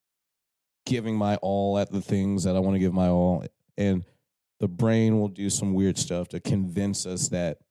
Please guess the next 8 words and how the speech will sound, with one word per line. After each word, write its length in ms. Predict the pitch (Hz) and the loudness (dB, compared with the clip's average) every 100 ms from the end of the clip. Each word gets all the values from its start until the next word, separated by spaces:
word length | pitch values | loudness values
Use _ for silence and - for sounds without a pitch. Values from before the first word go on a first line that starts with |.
| _ _ - | _ _ -6
we 580 | 87 95 98 95 92 92 _ _ _ _ _ - | 0 2 4 4 2 -2 _ _ _ _ _ 0
are 120 | 113 | 2
actually 440 | 104 110 135 107 98 | 4 2 0 0 2
making 340 | 110 104 107 | 2 2 2
the 140 | 104 | 2
best 440 | 95 - 107 107 - | 0 0 0 0 -2
decision 720 | 104 - 110 85 90 82 - - | -2 0 0 2 0 -2 -4 -2
by 340 | 92 87 | 2 2